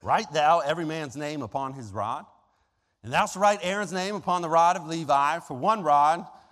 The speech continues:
um, shall be for the head of the house of their fathers. And thou shalt lay them up in the tabernacle of the congregation before the testimony where I will meet with you. And it shall come to pass that the man's rod whom I shall choose shall blossom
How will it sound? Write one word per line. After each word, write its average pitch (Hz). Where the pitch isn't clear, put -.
um, 113
shall 135
be 143
for 170
the 135
head 160
of 170
the 156
house 139
of 131
their 143
fathers. 143
And 113
thou 165
shalt 185
lay 190
them 220
up 214
in 226
the 220
tabernacle 190
of 196
the 185
congregation 180
before 160
the 143
testimony 143
where 135
I 139
will 156
meet 160
with 160
you. 73
And 87
it 113
shall 208
come 226
to 214
pass 143
that 113
the 135
man's 180
rod 160
whom 151
I 147
shall 202
choose 151
shall 160
blossom 143